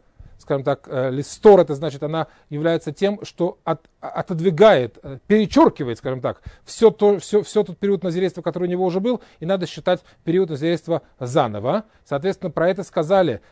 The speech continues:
«Ганазир восе песах, а циц мираце», циц помогает сделать жертвы кошерными, «аль тумат гадам», если была нечистота в крови, если оказалось, что кровь была нечистая, но ее и кропили, тогда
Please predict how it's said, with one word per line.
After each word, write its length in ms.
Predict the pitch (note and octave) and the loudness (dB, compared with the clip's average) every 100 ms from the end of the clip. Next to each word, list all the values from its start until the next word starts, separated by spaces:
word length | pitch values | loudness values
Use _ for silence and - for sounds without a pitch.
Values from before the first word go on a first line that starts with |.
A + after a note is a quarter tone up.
| - | -8
«Ганазир 480 | C3 D#3+ D#3 G3 G3+ | -6 -4 -4 -2 0
восе 320 | F3+ E3+ F3 | 0 -2 -6
песах, 480 | - A#2 - F#3 - | -6 -6 -6 -8 -8
а 120 | D3+ | -10
циц 340 | - A#3 G3+ F3+ | -8 -10 -8 -6
мираце», 500 | F3+ D#3+ - G3+ D3+ | -4 -4 -4 -6 -6
циц 260 | - F3 | -8 -14
помогает 480 | - E3 D#3 F3+ D3 | -10 -8 -2 -2 -2
сделать 280 | C3+ D#3+ C3+ | -4 -4 -2
жертвы 260 | F3 E3+ | -6 -6
кошерными, 560 | - D#3 F#3 E3 D3 G#2+ _ - - | -8 -6 -6 -6 -8 -10 _ -20 -6
«аль 220 | F#3 F#3+ | 0 0
тумат 600 | D#3 F#3+ F3+ G3 F#3+ D3 | -2 -4 -2 0 -2 -4
гадам», 460 | A2 E3 C#3 C3+ B2+ | -6 -4 -2 -2 -2
если 220 | D3+ D#3+ | -6 -6
была 180 | E3 E3+ | -6 -6
нечистота 420 | D#3 D3+ E3 F#3+ | -8 -12 -6 -6
в 80 | - | -6
крови, 320 | - E3+ F3 | -2 -2 -2
если 220 | D3 C#3 | -6 -6
оказалось, 320 | C#3 C#3 E3+ - | -6 -4 -4 -4
что 140 | D#3 | -8
кровь 200 | - E3+ | -4 -4
была 160 | D#3+ D#3 | -2 -4
нечистая, 420 | - E3 C3 A#2 - - | -8 -8 -8 -8 -14 -4
но 80 | D#3 | 0
ее 200 | E3+ E3+ | 2 0
и 20 | |
кропили, 480 | F3+ D#3+ G3+ D3+ - - | -2 -2 0 0 -2 -10
тогда 420 | - D3 D#3+ E3+ | -8 -2 2 0